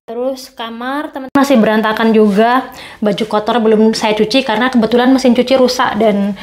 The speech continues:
kita baru beli, eh, baru datang besok mesin cucinya. Kemudian ini barang-barang yang saya bawa, peralatan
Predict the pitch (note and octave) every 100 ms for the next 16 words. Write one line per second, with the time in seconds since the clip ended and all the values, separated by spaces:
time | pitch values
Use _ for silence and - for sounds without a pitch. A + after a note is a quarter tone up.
0 | - - - B3+ A3+ G#3+ G#3+ G#3 G#3 C#4
1 | F4+ - - - G#3+ G3+ G3+ G3+ G#3 -
2 | G#3 G#3 G3+ G3+ A#3+ B3 B3 G#3+ A#3 A3+
3 | A#3 A#3+ A3+ A3 A3 G#3 G3+ G3+ - -
4 | - A3 G#3+ A#3 A#3+ B3 C4+ A#3 A#3+ A#3
5 | A3+ A3+ A3+ A3+ A#3+ A3 G3+ G3+ G#3 G#3+
6 | A3 G#3+ - G#3+ G3+ G3+ G3+ G3+ G#3 G#3+